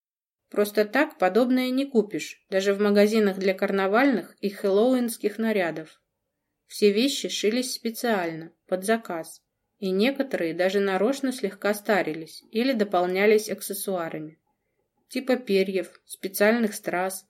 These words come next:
похожих на драгоценные камни. Все выглядело не аляповато и простенько, как то, что висело в широкой продаже,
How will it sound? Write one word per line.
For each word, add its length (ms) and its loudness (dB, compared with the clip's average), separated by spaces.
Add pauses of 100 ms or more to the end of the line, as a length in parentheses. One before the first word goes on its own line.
(240)
похожих 480 -2
на 120 -6
драгоценные 720 -4
камни. 520 -8 (600)
Все 260 2
выглядело 600 4
не 180 4
аляповато 760 0
и 120 -2
простенько, 680 -4
как 260 -4
то, 260 -4
что 220 -6
висело 420 2
в 60 -6
широкой 420 -2
продаже, 600 -2